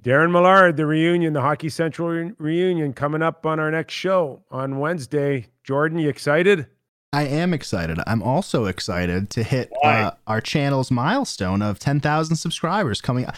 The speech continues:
Speaker 2: Would really love to hit that by the trade deadline. I don't, I don't know if that's a, uh, too,
Speaker 1: I think
Speaker 2: uh,
Speaker 1: it's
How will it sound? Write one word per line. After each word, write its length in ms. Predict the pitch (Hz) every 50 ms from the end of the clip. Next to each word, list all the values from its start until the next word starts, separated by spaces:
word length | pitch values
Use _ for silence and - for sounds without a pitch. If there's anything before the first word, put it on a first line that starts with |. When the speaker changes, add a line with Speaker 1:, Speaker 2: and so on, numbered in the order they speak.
| - - - -
Speaker 2:
Would 140 | - 156 151
really 400 | 170 190 233 233 214 190 170 147
love 240 | 139 147 135 123
to 80 | - 120
hit 180 | 120 120 - -
that 240 | 120 107 107 104
by 340 | - 110 104 98 95 95 95 82
the 100 | - 104
trade 320 | 98 - - 104 92 90
deadline. 340 | 82 90 87 80 90 95 104 147
I 60 | 185
don't, 140 | 202 202 196
I 80 | 180
don't 140 | 185 196 185
know 160 | 185 180 175
if 100 | 165 -
that's 240 | - 170 165 160 -
a, 240 | 175 165 160 160 156
uh, 280 | 151 147 143 139 139 135 - - - - -
too, 380 | - - 202 196 196 190 180 170
Speaker 1:
I 100 | 160 -
think 160 | - 156 170
Speaker 2:
uh, 40 | 165
Speaker 1:
it's 360 | - - - - - -